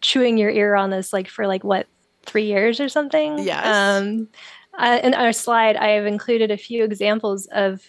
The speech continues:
Speaker 1: of things that people might not know were originally C dramas, or at least a Taiwanese drama in the case
Speaker 2: Yeah.
Speaker 1: of Meteor Garden, which you've already covered on your own F four, um,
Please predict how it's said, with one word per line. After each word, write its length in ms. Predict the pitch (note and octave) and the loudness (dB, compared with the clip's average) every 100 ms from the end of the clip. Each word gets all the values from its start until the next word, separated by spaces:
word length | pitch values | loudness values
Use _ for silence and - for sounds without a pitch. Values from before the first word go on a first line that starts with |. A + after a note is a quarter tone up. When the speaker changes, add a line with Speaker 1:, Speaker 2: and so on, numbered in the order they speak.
| - | -6
Speaker 1:
of 260 | G#3+ G3 F#3+ | 0 0 -2
things 460 | - B3+ B3+ B3 | -2 0 2 2
that 160 | A3 G#3+ | 0 -4
people 200 | B3+ B3+ | -4 -2
might 300 | A#3+ C4+ D4 | 0 0 -2
not 300 | B3 B3+ - | -2 -2 -2
know 360 | A#3+ B3 C4 B3+ | -2 0 0 0
were 240 | A#3 A3 | 0 0
originally 360 | A3 G#3+ A3+ A3 | -2 -4 -6 -8
C 180 | - A#3 | -6 -2
dramas, 540 | G#3 G#3 G#3+ G#3 G3+ | 0 2 2 0 -2
or 180 | G3+ G3+ | 0 0
at 80 | G#3 | 0
least 340 | G#3+ - - | -4 -6 -12
a 60 | G3+ | -10
Taiwanese 560 | - G3+ G3+ G3 G3 | -4 0 2 2 2
drama 360 | - G3+ G3 G3 | 0 -2 0 -2
in 100 | G#3 | -2
the 80 | G3+ | -2
case 220 | G#3 G3+ | -2 -4
Speaker 2:
Yeah. 180 | G3 F3 | -4 -4
Speaker 1:
of 60 | G#3 | -2
Meteor 280 | G3+ F#3+ | -2 -2
Garden, 340 | G3 G3+ - A3+ | 0 -2 -2 -2
which 240 | A3+ - | 0 2
you've 160 | C4 A#3 | 0 2
already 340 | A3 G#3 G#3 | 2 2 0
covered 360 | G#3 A3 G3+ G#3 | 0 0 0 -2
on 200 | G#3 G#3 | -4 -4
your 240 | A3+ G#3+ G#3 | -4 -2 0
own 300 | G#3+ G3 G3 - - - _ - | 0 -2 -6 -14 -20 -20 _ -4
F 140 | G3+ | -4
four, 480 | - G#3 F#3+ G3 F#3+ _ | 0 2 2 2 -4 _
um, 400 | G#3 F#3+ - G3+ | -6 -6 -6 -10